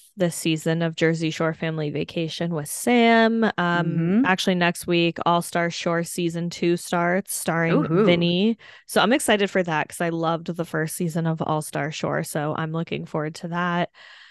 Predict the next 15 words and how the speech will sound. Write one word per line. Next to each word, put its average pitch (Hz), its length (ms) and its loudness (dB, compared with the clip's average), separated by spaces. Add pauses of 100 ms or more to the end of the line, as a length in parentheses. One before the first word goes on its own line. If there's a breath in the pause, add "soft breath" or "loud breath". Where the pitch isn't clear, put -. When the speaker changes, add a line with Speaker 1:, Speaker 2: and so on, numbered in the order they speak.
(200 loud breath)
Speaker 1:
Um, 190 400 2
and 202 160 2
then 208 280 2
obviously 202 680 0
recapping 185 880 -2
the 170 220 0
current 170 680 -4
episodes 165 480 -4
of 165 100 -6
Next 160 300 -8
Chapter 170 560 -2
on 165 240 -2
my 165 240 -4
Patreon. 156 680 -6
Speaker 2:
Mm-hmm. 202 120 -6